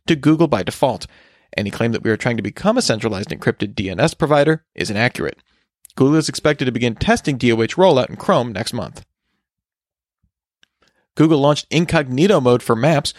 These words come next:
When you use Maps in incognito mode, your activity will not be saved to your Google account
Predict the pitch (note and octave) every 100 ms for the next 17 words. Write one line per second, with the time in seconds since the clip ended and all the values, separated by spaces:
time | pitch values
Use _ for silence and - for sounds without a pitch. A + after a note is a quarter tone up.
0 | - - - B2+ A#2+ A2 E3 D#3+ B2+ C#3+
1 | - G2 G#2+ A#2 G#2+ A2 A2+ A2+ C3 F#3+
2 | - C#3+ D#3+ F#3+ F#3 G#3 F#3 D3+ C3 -
3 | - A#2+ F2+ F#2 G2 D#2+ D2 - A3 F3+
4 | G3